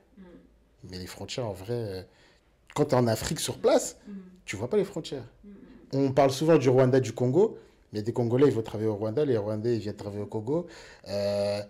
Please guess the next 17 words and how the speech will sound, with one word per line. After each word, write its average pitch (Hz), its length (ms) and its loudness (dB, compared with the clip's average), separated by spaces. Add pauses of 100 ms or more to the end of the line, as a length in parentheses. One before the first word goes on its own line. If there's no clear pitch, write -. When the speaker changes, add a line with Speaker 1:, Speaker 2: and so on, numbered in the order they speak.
(160)
Speaker 2:
Côte 113 140 -4
d'Ivoire, 110 340 0
Ghana. 117 420 0 (320)
En - 60 -16
fait, - 260 0 (440)
Speaker 1:
Ouais, 247 120 -10 (120)
Speaker 2:
tu, - 80 -8
Speaker 1:
c'est - 60 -10
Speaker 2:
tu 214 80 4
vois, 240 100 10
ils 175 180 8
passent 170 240 4
tous 165 100 4
les 160 120 8
jours, 190 240 6
du 151 140 4
coup, 240 160 6